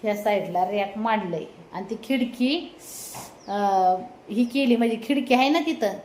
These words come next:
खिडकी शेजारीच मांडलंय. असू द्या, ती काय झालं खिडक्यामुळं जागा कमी पडते ना, तरी पण ही दरवाजाच्या तोंडीच बनवलंय कडाप भांड्याचं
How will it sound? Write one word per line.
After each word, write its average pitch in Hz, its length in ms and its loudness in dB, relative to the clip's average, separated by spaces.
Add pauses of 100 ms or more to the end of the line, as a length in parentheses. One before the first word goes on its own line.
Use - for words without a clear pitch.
खिडकी 240 280 -2
शेजारीच 226 520 0
मांडलंय. 233 440 0 (500)
असू 220 280 -2
द्या, 214 240 0 (120)
ती 240 40 -2
काय 247 200 8
झालं 269 200 4 (100)
खिडक्यामुळं 254 520 2
जागा 240 340 4
कमी 247 240 0
पडते 254 340 -2
ना, 220 120 0 (100)
तरी 269 140 2
पण 269 180 0
ही 262 120 0
दरवाजाच्या 240 520 2
तोंडीच 226 440 -2
बनवलंय 180 440 -2
कडाप 190 340 -2 (1160)
भांड्याचं 190 640 -2